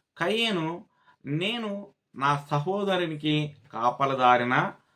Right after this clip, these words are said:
అని జవాబిచ్చాడు. దేవుడు కయ్యను పనిచేసిన నేలను శపించడం ద్వారా శిక్షించాడు. తద్వారా అతని పంటలను, అతనికి పంటలను పండించదు.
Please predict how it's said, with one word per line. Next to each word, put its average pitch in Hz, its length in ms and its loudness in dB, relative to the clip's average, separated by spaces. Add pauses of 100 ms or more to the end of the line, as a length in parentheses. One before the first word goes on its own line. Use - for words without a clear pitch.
(420)
అని 156 220 -2
జవాబిచ్చాడు. 123 840 2 (800)
దేవుడు 220 480 0
కయ్యను 196 760 -4 (520)
పనిచేసిన 165 840 -12 (280)
నేలను 143 460 -8
శపించడం 127 680 -8
ద్వారా 143 460 0 (440)
శిక్షించాడు. 120 760 0 (640)
తద్వారా 202 720 -8
అతని 156 340 -8
పంటలను, 156 720 -4
అతనికి 139 360 -8
పంటలను 143 800 -2
పండించదు. 117 640 -4